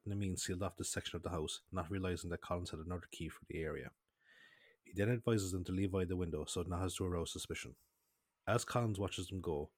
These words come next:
he fails to notice one of the sarcophaguses opening behind him. The Doctor and Sarah Jane silently approach the study window and listen to Warlock and Namin argue. Suddenly, Warlock and Namin hear Collins scream and they rush to find him dead on the floor. Namin says that the go-,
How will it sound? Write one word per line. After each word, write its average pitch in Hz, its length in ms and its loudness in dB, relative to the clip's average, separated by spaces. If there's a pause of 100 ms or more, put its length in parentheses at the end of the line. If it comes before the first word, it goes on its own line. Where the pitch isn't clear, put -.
(100)
he - 120 -2
fails 101 280 0
to 117 60 -2
notice 98 240 2
one 95 80 0
of 87 80 -2
the 95 60 0
sarcophaguses - 840 -4
opening 80 400 -4
behind 80 300 -4
him. - 140 -12 (1400)
The 90 60 -2
Doctor 95 220 0
and 135 120 0
Sarah 117 240 6
Jane 95 220 2
silently 98 420 0
approach 95 320 -2
the - 40 -2
study 90 280 -2
window 78 380 -2 (120)
and 85 140 -4
listen 87 220 -2
to - 100 -8
Warlock 92 320 0
and 87 100 -2
Namin 82 260 -2
argue. 78 340 -4 (1080)
Suddenly, 117 340 4
Warlock 117 380 4
and 101 180 0
Namin 87 260 0
hear 87 180 0
Collins 98 340 0
scream 80 340 -2
and 82 100 -6
they 82 60 0
rush 82 220 0
to 85 80 -6
find 82 260 -4
him 82 260 -8
dead 82 140 0
on 76 80 -2
the 73 80 -6
floor. - 300 -4 (1500)
Namin 110 320 4
says 107 320 4
that 95 160 0
the 92 80 -4
go-, 101 160 -4